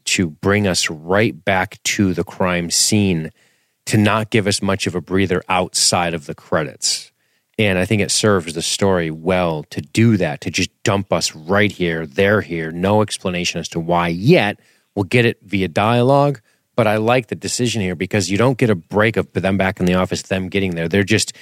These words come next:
the way you feel about a kid getting snatched up, you don't get a chance to unfeel it, and you shouldn't for what the episode's trying to do.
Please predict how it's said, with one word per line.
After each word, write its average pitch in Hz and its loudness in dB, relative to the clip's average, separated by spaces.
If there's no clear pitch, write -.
the 113 4
way 139 6
you 139 4
feel 120 4
about 107 2
a 90 -4
kid 107 0
getting 95 0
snatched 98 -2
up, 110 2
you 101 -2
don't 120 0
get 107 2
a 98 2
chance 104 0
to - -6
unfeel 98 2
it, - -6
and 92 -4
you 90 -2
shouldn't 90 2
for 101 -2
what 98 2
the 98 0
episode's 90 -2
trying 90 -2
to 73 -8
do. 80 0